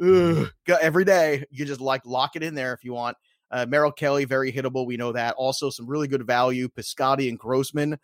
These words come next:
Piscotty two eight, Grossman two nine on FanDuel. So you get some real discount there.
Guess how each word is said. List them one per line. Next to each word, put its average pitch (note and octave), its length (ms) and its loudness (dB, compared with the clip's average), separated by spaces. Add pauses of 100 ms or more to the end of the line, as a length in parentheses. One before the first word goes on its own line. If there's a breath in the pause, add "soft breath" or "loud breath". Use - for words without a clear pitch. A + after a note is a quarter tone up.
(400 soft breath)
Piscotty C3+ 360 0
two D3+ 260 -2
eight, C3+ 300 0 (140)
Grossman C3 420 -6
two B2+ 160 -10
nine A#2+ 300 -4
on A#2+ 160 -4
FanDuel. A#2+ 520 -6
So - 60 -16
you A#2+ 60 -10
get A#2+ 140 -4
some A#2 180 -6
real A#2+ 120 0
discount A#2 500 -4
there. B2 300 2